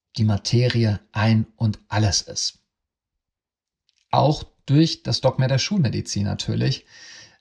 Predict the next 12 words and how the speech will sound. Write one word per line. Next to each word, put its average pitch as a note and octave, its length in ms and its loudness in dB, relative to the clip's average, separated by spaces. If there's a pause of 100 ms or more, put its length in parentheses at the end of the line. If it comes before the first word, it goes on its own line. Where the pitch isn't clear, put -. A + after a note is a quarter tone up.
(160)
ähm, G#2+ 500 0 (680)
auch B2 240 2
dadurch, A2+ 840 0
dass - 500 -2
wir A#2 360 0
nicht A2+ 460 -2
an A2 220 0
Energie, A#2 760 0
an G#2+ 160 -2
Lebensenergie A2+ 960 -2
glauben A#2+ 520 2
wollen, A2+ 440 0